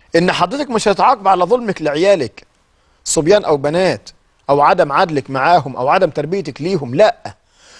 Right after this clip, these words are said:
هم هيبروكي أو هيبروك أنت كرجل عشان ما يتعذبوش بسببك. إنما أنت إن لم يغفر الله لنا ولكم سنعذب بسبب أولادنا إذا قصرنا في حقهم ولم نحسن تربيتهم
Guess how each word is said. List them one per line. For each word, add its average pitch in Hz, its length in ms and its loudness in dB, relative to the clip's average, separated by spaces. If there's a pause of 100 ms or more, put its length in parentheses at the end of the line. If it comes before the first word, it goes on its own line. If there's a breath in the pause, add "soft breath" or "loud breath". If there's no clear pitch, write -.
(220 soft breath)
هم 285 220 2
هيبروكي 233 960 2 (400)
أو 151 120 4
هيبروك 180 540 2
أنت 202 260 0
كرجل 202 520 2 (320 loud breath)
عشان 165 300 0
ما 226 100 0
يتعذبوش 156 600 0
بسببك. 151 760 -2 (640)
إنما 185 340 2
أنت 226 180 -2
إن 196 220 2
لم 180 140 0
يغفر 185 320 0
الله 160 360 0
لنا 160 220 2
ولكم 143 540 0 (100)
سنعذب 147 680 -2
بسبب 131 320 -6
أولادنا 131 460 -2
إذا 123 200 -6
قصرنا 143 560 -2
في 127 140 -10
حقهم 131 540 -6 (760 loud breath)
ولم 147 340 2
نحسن 151 320 -4
تربيتهم 135 800 0